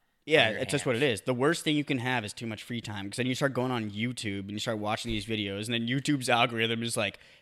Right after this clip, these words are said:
Speaker 1: "This person's an idiot, so we're gonna keep curing dumbass videos for this person," and you're just gonna keep believing 'em.
Speaker 2: Next thing you know, they're break-, trying to break into the, the Capitol building, and now they're in federal prison.
Speaker 1: Yeah.
Speaker 2: Kind of a good funnel to get the idiots to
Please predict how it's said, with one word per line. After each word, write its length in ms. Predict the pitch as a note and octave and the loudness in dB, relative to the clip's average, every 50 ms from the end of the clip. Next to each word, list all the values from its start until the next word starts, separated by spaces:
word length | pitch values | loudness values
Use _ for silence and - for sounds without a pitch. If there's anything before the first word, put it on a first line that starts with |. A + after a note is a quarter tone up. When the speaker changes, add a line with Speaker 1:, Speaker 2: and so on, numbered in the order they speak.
| _ | _
Speaker 1:
"This 140 | - C#3+ D#3 | 2 4 6
person's 400 | - F3 E3 E3 - E3+ C#3+ B2+ | 8 8 6 6 6 2 0 0
an 60 | B2+ | 0
idiot, 320 | B2 B2 C3+ C#3+ D3+ D3+ - | 2 4 4 2 2 2 0
so 100 | - C3+ | -2 0
we're 60 | C3+ | 0
gonna 180 | C#3 C3+ C3 - - - | 0 0 0 -2 -2 -4
keep 480 | - - - - E3+ F3+ F#3 - - | -4 -4 -2 0 0 -2 -2 -4 -8
curing 800 | - - - D#3+ D#3+ D#3 D3+ C#3 B2+ A#2+ A#2 A2 G#2+ G#2 G2+ G#2 G#2 | -8 -2 0 2 4 4 4 4 2 2 2 0 -2 -4 -6 0 4
dumbass 500 | B2+ B2 B2 B2 A#2+ A#2+ A#2+ A#2 - - | 6 6 8 8 6 6 4 4 2 0
videos 320 | A#2 A2+ A2+ A2 G#2+ G#2+ | 0 0 2 2 0 -2
for 80 | - A#2+ | -4 -4
this 140 | A2 G#2 - | -6 -6 -6
person," 320 | - G#2 G2+ G#2 - G#2 | -6 -6 -6 -6 -6 -6
and 120 | A#2 - C#3+ | 0 4 4
you're 100 | C#3 C3+ | 4 4
just 140 | C3+ C#3 - | 4 2 0
gonna 100 | C#3 B2+ | -2 -4
keep 240 | B2 - - F3 - - | -4 -4 -6 -6 -4 -2
believing 280 | C3 C#3 E3 F3 - - | -2 -2 -2 -4 -6 -12
'em. 80 | A#2+ - _ _ - - | -20 -20 _ _ -20 -6
Speaker 2:
Next 220 | A#2+ B2+ C3+ - - | -2 0 0 0 0
thing 100 | E3+ C#3+ | -2 -2
you 60 | C#3 | 2
know, 220 | C3 C3 C3+ D3+ | 2 4 4 4
they're 160 | C#3+ C3 A2+ G#2 | 2 0 -2 -2
break-, 420 | F#2 - A2 A#2 C3 C3 - - | -4 -6 -2 -2 0 0 -2 -2
trying 220 | - C#3+ C3 C3 | -4 -2 -2 0
to 40 | A#2+ | -2
break 380 | F#2 G#2 A2 A#2 B2 B2+ B2 - | -2 -4 -2 -2 -2 -2 -2 -4
into 280 | B2 B2 A#2+ - B2+ | -6 -8 -8 -8 -6
the, 240 | A#2 A2 G#2+ G#2 G#2+ - - | -4 -4 -4 -4 -6 -10 -12
the 120 | F#2+ A2 | -12 -12
Capitol 460 | G#2 - A2 G#2+ A#2 B2+ - A#2+ G#2+ G2 | -6 -4 -4 -4 -4 -4 -6 -8 -8 -8
building, 480 | F#2+ G2 G2 G2 F#2+ G2 G2 G2 F#2+ | -8 -10 -10 -10 -10 -10 -12 -12 -12
and 120 | - F#2+ G2 | -12 -10 -6
now 200 | G2+ G#2 G#2+ G#2+ | -4 -4 -4 -4
they're 220 | G#2 G#2 G#2 G2+ G2+ | -4 -4 -6 -6 -6
in 160 | G2+ G2 F#2 | -8 -10 -8
federal 340 | - A2 G#2+ G2+ G2+ G2 F2+ | -6 -4 -4 -4 -4 -6 -8
prison. 400 | - G2+ G2+ F#2 F#2 F2+ E2+ - | -8 -10 -10 -10 -12 -14 -14 -8
Speaker 1:
Yeah. 420 | - B2 B2 A#2+ A2 F#2+ E2 - - - _ _ | -2 2 4 4 4 4 0 -4 -10 -18 _ _
Speaker 2:
Kind 180 | - - F3+ B3 | -2 0 0 0
of 40 | D4 | 0
a 40 | C4 | 0
good 120 | F#3 G3 C3+ | -2 -2 -2
funnel 380 | - - - D3+ F3+ D#3+ A#2 G#2+ | -2 0 2 2 2 2 0 -4
to 60 | G#2 | -4
get 280 | G#2+ - A2+ A#2 - - | -2 -2 -2 -2 -2 -4
the 120 | A2+ G#2 | -6 -6
idiots 480 | G2 B2 C#3+ C3+ G#2+ G2 - - - - _ | -4 -2 -4 -4 -4 -6 -10 -16 -18 -18 _
to 420 | - A2+ G#2 G2+ G2+ F#2+ F#2+ F#2+ | -8 -6 -6 -6 -4 -6 -8 -8